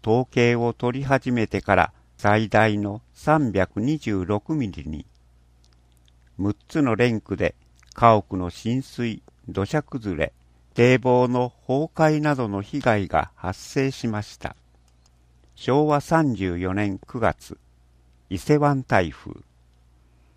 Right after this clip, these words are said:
超大型で猛烈な台風により、負傷者九十四人、全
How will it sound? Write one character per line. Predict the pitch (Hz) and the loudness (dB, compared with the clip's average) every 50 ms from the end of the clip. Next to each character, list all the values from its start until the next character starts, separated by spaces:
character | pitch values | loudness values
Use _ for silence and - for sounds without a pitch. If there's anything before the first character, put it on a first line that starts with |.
| _ _ _ _ _ _ _ _ - | _ _ _ _ _ _ _ _ 0
超 | - 151 139 117 95 80 - | 4 4 6 6 4 2 0
大 | - 104 117 123 | 0 0 0 0
型 | 117 120 117 - 117 110 | 2 0 0 2 2 0
で | - - 110 104 | 2 2 2 2
猛 | 95 104 107 110 127 147 | 2 0 -2 -2 -2 -2
烈 | 156 165 151 - - - | -2 -4 -6 -6 -4 -2
な | 143 135 135 | -2 -2 0
台 | - - 135 139 147 | 0 0 0 0 0
風 | 147 - - 147 139 117 | -2 -6 -4 -4 -2 -2
に | 104 98 92 | -2 -2 -2
よ | 95 90 87 | -2 -2 -4
り、 | 82 87 - _ _ _ _ _ _ _ _ | -4 -8 -12 _ _ _ _ _ _ _ _
負 | - - - | -18 -18 -16
傷 | - - - 123 107 98 | -8 -2 0 0 0 0
者 | - - 95 87 80 - | 0 -2 -2 -2 -2 -4
九 | - - 143 139 120 98 | -4 -2 -2 -2 -2 -2
十 | 85 90 90 87 87 | -4 -6 -6 -4 -4
四 | 90 95 98 | -4 -4 -2
人、 | 104 104 104 - - _ _ _ _ _ _ _ _ _ _ _ _ _ _ _ - | -2 -4 -4 -6 -8 _ _ _ _ _ _ _ _ _ _ _ _ _ _ _ -12
全 | 73 73 110 120 127 127 135 | -2 2 2 2 2 0 -4